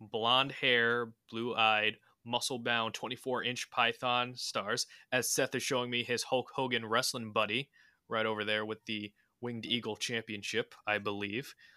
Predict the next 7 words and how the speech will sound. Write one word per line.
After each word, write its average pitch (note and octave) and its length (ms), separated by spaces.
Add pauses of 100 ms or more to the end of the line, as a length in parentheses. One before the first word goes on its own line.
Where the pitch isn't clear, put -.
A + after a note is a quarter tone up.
(220)
A C3 100
championship F3+ 640
that C3 180
wa-, B2 120 (360)
that C3 140
Hogan C#3+ 500 (400)
wore A#2 640